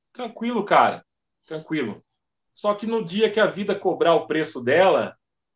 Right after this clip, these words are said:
e te perguntar o que que você fez, e você virar pra ela e falar, "Nada, porque eu só fiz o que os outros quiseram", aí tu não tem direito de reclamar. Agora, a minha linha de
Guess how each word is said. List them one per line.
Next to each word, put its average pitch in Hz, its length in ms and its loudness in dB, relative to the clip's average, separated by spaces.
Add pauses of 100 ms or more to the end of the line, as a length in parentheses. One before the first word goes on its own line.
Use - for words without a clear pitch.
(100)
e 131 80 -10
te 127 120 -10
perguntar 143 580 2
o 127 100 0
que 196 140 -8
que - 80 -10
você 170 320 -2
fez, 170 640 0 (720)
e 127 60 -10
você 156 320 -4
virar 147 360 2
pra 139 200 2
ela 127 280 0
e 120 60 -6
falar, 120 320 0 (100)
"Nada, 120 600 -4 (280)
porque 120 200 -14
eu 117 60 -8
só 117 200 -4
fiz 160 320 -10
o 127 80 -10
que 123 100 -10
os 110 120 -10
outros 120 260 -8
quiseram", 113 580 -4 (1160)
aí 110 220 -4
tu - 120 -12
não 139 160 -8
tem 135 240 -2
direito 131 440 0
de 139 80 -10
reclamar. 147 640 -6 (1080)
Agora, 175 540 2
a 160 140 0
minha 233 200 0
linha 226 220 0
de 208 180 -8